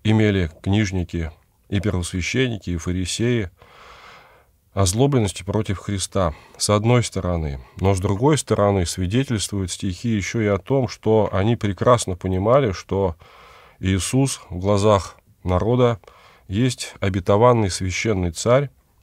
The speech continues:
и поэтому решение, которое они принимают убить и взять его хитростью, сопряжено ещё со словами: «Только не в праздник, чтобы не произошло возмущение в народе».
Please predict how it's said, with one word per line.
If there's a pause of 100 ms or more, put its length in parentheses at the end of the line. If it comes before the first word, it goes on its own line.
(540)
и
поэтому
решение,
которое
они
принимают (280)
убить (420)
и
взять
его
хитростью,
сопряжено
ещё
со
словами:
«Только
не
в
праздник,
чтобы
не
произошло
возмущение
в
народе».